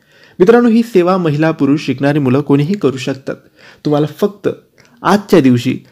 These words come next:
सकाळी किंवा संध्याकाळी कोणत्याही एका वेळेस आपले हात, पाय, तोंड स्वच्छ धुवून आपल्या देवघरासमोर बसायचे आहे, म्हणजेच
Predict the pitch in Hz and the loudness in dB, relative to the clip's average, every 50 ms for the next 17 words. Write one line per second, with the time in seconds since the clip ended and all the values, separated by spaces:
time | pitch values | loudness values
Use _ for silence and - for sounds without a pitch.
0 | _ _ _ - - 139 123 139 160 180 190 185 - 156 160 180 180 - 139 131 | _ _ _ -4 -2 -2 0 2 2 2 2 2 2 0 -2 -2 -2 -2 -4 -2
1 | 131 135 147 135 135 131 120 - - - - - 147 156 - 208 208 196 151 - | -2 -2 -2 -2 -2 -2 -4 -4 -6 -6 -4 -4 -2 0 2 2 4 2 2 2
2 | 202 208 202 156 120 123 120 - - _ _ _ _ - 143 - 156 156 147 147 | 2 2 2 2 2 0 -2 -4 -10 _ _ _ _ -4 -2 0 0 0 2 0
3 | 147 147 147 - 143 143 143 143 147 143 139 147 151 143 - - 196 190 196 - | 0 -2 -2 -2 0 0 0 0 0 -2 -2 -2 -4 -6 -6 -6 -6 -4 -2 -2
4 | 170 131 127 123 131 127 - - _ _ _ _ - - 127 127 - 185 151 143 | -2 0 0 -2 -2 -4 -8 -14 _ _ _ _ -10 -6 -2 2 2 2 4 4
5 | 151 160 156 165 175 190 190 185 - 156 139 156 185 208 202 151 135 127 131 131 | 4 4 4 4 4 4 2 2 0 0 0 2 4 4 4 2 0 -2 -2 -2
6 | 127 123 127 139 131 127 127 147 143 139 127 120 156 180 185 - | -2 -2 -2 -2 -2 -2 -2 -2 -2 -2 0 2 2 2 2 0